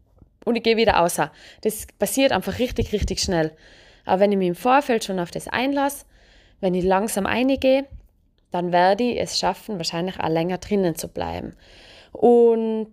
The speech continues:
dann eben noch das Atmen. Ausatmen, auf das fokussieren und lass die Hände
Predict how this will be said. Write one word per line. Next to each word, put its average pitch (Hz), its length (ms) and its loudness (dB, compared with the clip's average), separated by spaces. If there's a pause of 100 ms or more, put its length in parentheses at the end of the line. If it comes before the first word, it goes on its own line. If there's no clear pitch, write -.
(840)
dann 247 260 2
eben 208 300 -2
noch 196 240 6 (100)
das 185 220 -4
Atmen. 170 560 -4 (680)
Ausatmen, 330 760 0 (960)
auf - 160 -12
das 226 160 2
fokussieren 262 720 -2 (500)
und 190 180 -6
lass 202 420 0
die 202 100 -4
Hände 208 500 0